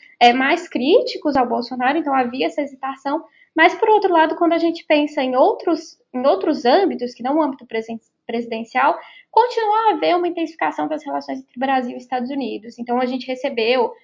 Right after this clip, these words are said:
é, ano passado, por exemplo, a visita do Conselheiro de Segurança Nacional. Então, é, a gente recebeu também visita da, de, de comandantes do Comando, do Comando Sul, do southcom.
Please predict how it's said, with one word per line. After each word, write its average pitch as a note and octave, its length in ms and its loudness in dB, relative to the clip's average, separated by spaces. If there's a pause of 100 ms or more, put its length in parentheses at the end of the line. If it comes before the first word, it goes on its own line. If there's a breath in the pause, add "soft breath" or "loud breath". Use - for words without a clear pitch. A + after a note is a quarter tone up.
(220 loud breath)
é, A#3 640 0
ano A#3 200 -2
passado, B3 580 -2
por A3+ 120 -8
exemplo, A#3+ 280 -6
a A#3+ 40 -4
visita A#3+ 340 -12
do A3+ 380 -8 (300)
Conselheiro B3 460 0
de A#3+ 60 -14
Segurança A#3 380 -4
Nacional. D#4 920 2 (460 loud breath)
Então, C4 540 0
é, B3+ 340 6 (180)
a C4+ 80 4
gente B3+ 200 -4
recebeu A#3+ 340 -2
também A#3+ 220 -4
visita A#3 320 -10
da, A#3 500 -4
de, A3+ 300 -16
de - 100 -20
comandantes A3+ 480 -6
do A#3+ 100 -20
Comando, A#3 440 -8
do A#3 260 -6
Comando A#3+ 320 -6
Sul, C#4 360 0
do A#3+ 80 -8
southcom. B3+ 920 0